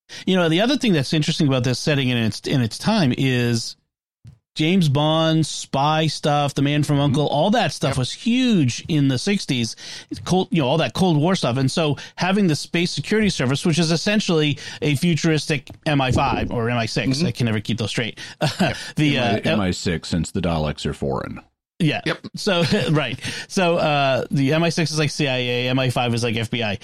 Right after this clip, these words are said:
Speaker 1: And, but it's like a futuristic M I six. And, and so you ha-, you would have these,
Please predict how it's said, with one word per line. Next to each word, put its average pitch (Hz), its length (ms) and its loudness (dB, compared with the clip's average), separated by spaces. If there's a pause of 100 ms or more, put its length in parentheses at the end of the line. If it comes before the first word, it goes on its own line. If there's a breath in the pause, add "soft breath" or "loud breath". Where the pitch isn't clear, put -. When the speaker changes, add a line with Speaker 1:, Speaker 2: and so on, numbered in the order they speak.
(280 loud breath)
Speaker 1:
And, 190 380 0
but 202 180 2
it's 202 160 2
like 214 80 0
a 202 60 2
futuristic 240 640 0 (200)
M 175 120 2
I 160 120 2
six. 170 420 -2
And, 160 260 2
and 160 260 4
so 175 120 0
you 151 120 4
ha-, 156 200 2
you 160 160 4
would 160 100 2
have 180 460 2
these, 143 500 0